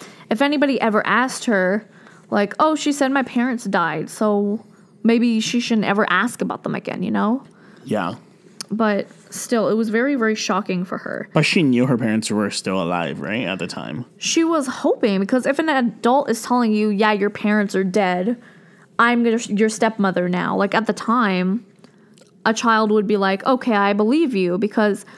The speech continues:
Speaker 1: a lot of people are dying for whatever reason, whether it be sickness or being malnourished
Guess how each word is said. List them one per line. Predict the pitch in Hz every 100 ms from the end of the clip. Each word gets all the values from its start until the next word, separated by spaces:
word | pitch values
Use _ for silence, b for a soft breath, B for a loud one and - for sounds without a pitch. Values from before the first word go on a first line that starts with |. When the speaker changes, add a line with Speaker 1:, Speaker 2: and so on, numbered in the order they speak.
| B B
Speaker 1:
a | 233
lot | 247 262
of |
people | 339 320 285
are | 226
dying | 214 185 - 233 285 - -
for | - 247
whatever | 220 208 214 214
reason, | 214 208 208
whether | 220 220
it | 233
be | 254
sickness | 233 240 240 277 320 - - B B B -
or | 233
being | 226 226 220
malnourished | 185 170 175 196 240 339 359 - -